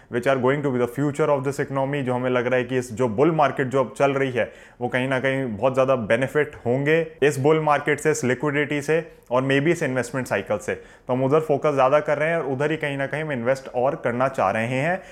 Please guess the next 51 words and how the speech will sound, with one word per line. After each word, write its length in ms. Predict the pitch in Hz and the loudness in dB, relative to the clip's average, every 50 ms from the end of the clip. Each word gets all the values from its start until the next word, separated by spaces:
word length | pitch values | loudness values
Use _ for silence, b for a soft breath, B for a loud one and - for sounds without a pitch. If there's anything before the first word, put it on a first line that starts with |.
| B B B - | B B B -2
And 280 | 127 139 143 139 - 139 | -2 -2 -2 -2 -4 -4
Insights 420 | 135 131 - 151 156 170 151 139 147 | -2 0 2 2 2 0 2 2 2
by 80 | 147 143 | 2 2
the 100 | 147 143 139 | 2 0 0
Bull 120 | 139 135 123 | -2 -2 0
के 60 | 151 151 127 135 143 | 0 0 0 0 -2
एक 140 | 143 - | -2 -2
नए 240 | 139 127 139 175 196 | -2 0 2 2 2
एपिसोड 420 | 175 - 165 147 - 151 139 131 123 | 2 0 -2 -2 0 0 -2 0 -2
के 60 | 135 | -2
अंदर 220 | 131 131 135 139 | -2 -2 -2 -4
हम 120 | 147 147 135 | -4 -4 -6
उसको 240 | 127 - - 135 | -8 -6 -6 -6
भी 160 | 123 127 147 147 | -4 -2 -2 -2
डिस्कस 360 | 123 110 - - 120 110 - | -2 -4 -4 -4 -6 -4 -2
करेंगे। 400 | - 113 110 117 123 139 170 180 180 B B B B _ - | -2 -2 -2 0 0 0 0 0 -2 B B B B _ 0
फिलहाल 280 | 131 127 139 151 175 | 2 4 4 4 2
के 120 | 170 - 196 | 2 0 0
लिए 100 | 208 208 | 0 0
इस 80 | - | -2
एपिसोड 400 | 220 196 185 196 - 208 208 175 | -2 -4 -4 -2 -2 -2 -2 -2
के 80 | - 208 | 0 0
लिए 140 | 196 175 143 | 0 0 0
इतना 200 | 139 156 160 160 | -2 -2 -4 -4
ही। 160 | 160 170 165 | -4 -4 -4
नेक्स्ट 320 | 120 117 160 208 208 - 240 | 0 0 0 0 0 0 0
एपिसोड 380 | 208 196 226 214 214 202 190 | 0 0 0 0 0 0 0
के 80 | - 196 | 0 -2
अंदर 180 | 190 190 196 | 0 0 0
हम 80 | 190 185 | -2 0
क्या 160 | 175 151 131 139 | 0 0 0 2
डिस्कस 320 | 143 139 - - 135 - | 0 -2 -6 -8 -10 -8
करने 260 | - 123 110 110 110 | -6 -6 -4 -4 -4
वाले 200 | 101 95 92 92 | -4 -4 -4 -6
हैं? 80 | - - b b b b b b b - | -8 -12 b b b b b b b -4
इलेक्ट्रिक 380 | 147 170 175 180 202 226 - | -2 -2 0 0 -2 -2 0
व्हीकल्स 340 | 160 175 185 196 214 202 208 | 0 0 2 2 2 2 2
हमने 180 | 202 196 202 190 | 0 0 0 -2
बहुत 260 | 127 143 156 175 - | 0 0 0 0 -2
सुना 160 | - 143 127 | -2 -4 -2
है 80 | 117 120 | -2 -4
ना, 140 | 135 151 160 - - _ _ _ - | -4 -6 -10 -12 -20 _ _ _ -6
but 140 | 131 160 160 | -6 -4 2
क्या 120 | - 190 | 2 2
आपको 180 | 180 180 - 202 | 2 2 2 0
इलेक्ट्रिक 360 | 185 165 - - 175 165 170 | 0 0 0 -4 -6 -4 -2
व्हीकल्स 280 | 180 175 170 180 175 - | -2 0 0 -2 -2 -2
के 100 | - 170 | -4 -4
साथ 140 | - 180 | -2 -2
जाना 280 | 147 117 113 107 120 135 | -2 0 0 0 -2 -4
चाहिए 380 | 139 - 147 143 147 156 165 | -4 -6 -6 -6 -6 -8 -8